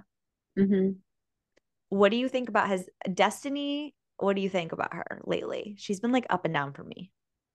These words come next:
Speaker 1: I, like, don't know what she wants.
Speaker 2: I, yeah, I don't know what she wants either. And I feel like she's figuring it out, but she's closed off with some people and not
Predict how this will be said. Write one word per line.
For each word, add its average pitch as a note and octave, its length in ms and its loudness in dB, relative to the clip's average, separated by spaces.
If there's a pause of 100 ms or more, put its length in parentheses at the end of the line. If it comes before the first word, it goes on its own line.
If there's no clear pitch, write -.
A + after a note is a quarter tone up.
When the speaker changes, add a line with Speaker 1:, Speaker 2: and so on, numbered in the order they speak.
(880)
Speaker 1:
I, F3+ 60 0
like, G3 140 4
don't F3 160 -2
know E3 60 0
what E3 120 0
she E3+ 120 -4
wants. D3+ 260 0
Speaker 2:
I, C#4+ 200 -2 (800)
yeah, E3 240 6
I D3 100 6
don't G#3+ 140 4
know B3 120 2
what C4 120 -4
she - 80 -4
wants G3+ 220 2
either. E3 240 4
And E3+ 100 0
I F3 160 -2
feel F#3+ 140 2
like F3+ 260 0 (400)
she's E3 720 0 (360)
figuring G#3 420 2
it G#3+ 120 2
out, G#3+ 260 6
but G3 100 0
she's F#3+ 240 4
closed G3+ 380 4
off A#3 200 6
with G#3 160 0
some D#3+ 200 2
people E3+ 280 2
and D#3 160 4
not D3+ 260 2